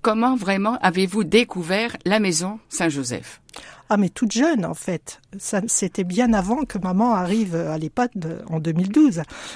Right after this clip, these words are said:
Speaker 2: Quand j'ai commencé à travailler à Chalon, la première semaine, c'était un petit peu inorganisé, mon frère était absent,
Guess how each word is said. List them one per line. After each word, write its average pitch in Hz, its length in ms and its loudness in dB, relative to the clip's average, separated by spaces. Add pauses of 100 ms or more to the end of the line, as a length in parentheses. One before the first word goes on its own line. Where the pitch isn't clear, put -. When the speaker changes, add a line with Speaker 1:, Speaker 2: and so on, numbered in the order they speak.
(120)
Speaker 2:
Quand 208 180 6
j'ai 196 100 2
commencé 214 380 0
à 196 60 -2
travailler 190 360 0
à 180 60 0
Chalon, 220 320 0
la 185 100 0
première 233 400 0
semaine, 214 600 0 (420)
c'était 196 300 -4
un 185 80 2
petit - 180 -4
peu 220 160 0
inorganisé, 175 800 0
mon 233 160 2
frère 175 300 -6
était - 160 -10
absent, 254 400 0